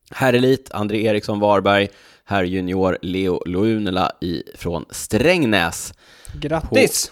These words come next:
Speaker 1: På, grattis! Den kortare distansen, cross country criterium. Linn Gustafsson och Elin Karlsson.
Speaker 2: Nej, men
Speaker 1: Kommer du ihåg, kommer du ihåg namnen?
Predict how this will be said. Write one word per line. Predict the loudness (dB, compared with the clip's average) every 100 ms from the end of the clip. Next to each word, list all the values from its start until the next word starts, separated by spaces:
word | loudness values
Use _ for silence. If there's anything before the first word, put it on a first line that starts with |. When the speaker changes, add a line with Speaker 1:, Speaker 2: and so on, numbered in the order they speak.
| _
Speaker 1:
På, | -10
grattis! | -8 -4 0 0 -2 -4
Den | -2 0
kortare | 0 2 2
distansen, | 4 2 2 -4
cross | -2 -4 -2
country | -4 0 -2
criterium. | -2 -4 -2 0 2 2 0 -4 _ _ _ _ _ _ -10
Linn | -4 -2
Gustafsson | 0 0 0 0 0 -2 -2
och | 0
Elin | 2 0
Karlsson. | 0 0 0 -2 -6 -10 _ _ _ _
Speaker 2:
Nej, | -2 0
men |
Speaker 1:
Kommer | 2 0
du |
ihåg, | -2 -8
kommer | -4 0
du | 0
ihåg | 0
namnen? | -2 -4